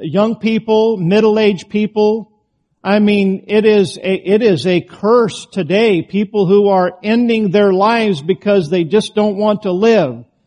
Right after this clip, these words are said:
They don't seem to like the idea that, "Hey, maybe my life can be better if I'll just surrender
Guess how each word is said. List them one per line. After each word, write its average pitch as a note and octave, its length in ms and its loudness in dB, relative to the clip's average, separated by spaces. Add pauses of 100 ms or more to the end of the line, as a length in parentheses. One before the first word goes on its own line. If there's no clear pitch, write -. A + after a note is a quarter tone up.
(580)
They F#3+ 160 -2
don't A#3 240 0
seem A#3+ 300 -4
to A3 60 -4
like G#3+ 360 -2
the A3 160 -4
idea A3 520 0
that, F3+ 220 -4
"Hey, G#3 160 0
maybe G#3+ 380 -2
my G3+ 240 0
life G#3+ 420 0
can G3+ 160 -4
be G3+ 140 -2
better G3+ 420 0
if F#3 160 -4
I'll F3 200 0
just G3 440 -6
surrender E3 1000 -2